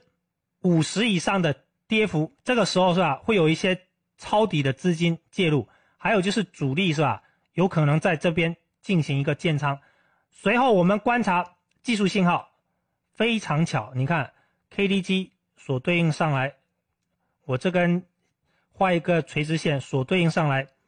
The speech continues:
刚好在这根长下影线，K D J发生了金叉，这个就是一个底部的信号，是吧？K D J发生了金叉，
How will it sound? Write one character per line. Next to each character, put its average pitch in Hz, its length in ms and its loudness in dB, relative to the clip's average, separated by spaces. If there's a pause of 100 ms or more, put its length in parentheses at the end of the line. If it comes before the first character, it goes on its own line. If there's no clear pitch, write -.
(280)
刚 269 200 0
好 208 160 2
在 214 160 0
这 208 140 -2
根 208 300 -2 (400)
长 190 260 -2
下 220 220 0
影 151 140 2
线 185 220 -2 (680)
，K 240 260 0
D - 20 -4
J 233 200 0
发 202 220 0
生 208 140 0
了 180 60 2
金 190 220 0
叉， 175 320 0 (220)
这 262 100 -2
个 214 120 2
就 208 120 -2
是 185 160 -2
一 165 40 2
个 160 240 -2 (260)
底 139 220 0
部 190 200 2
的 151 120 0
信 165 220 -2
号， 131 240 0
是 131 60 -6
吧 120 140 -4 (400)
？K 269 220 -2
D 254 120 2
J 233 240 -2
发 208 220 0
生 202 140 0
了 170 60 2
金 180 200 0
叉， 175 240 0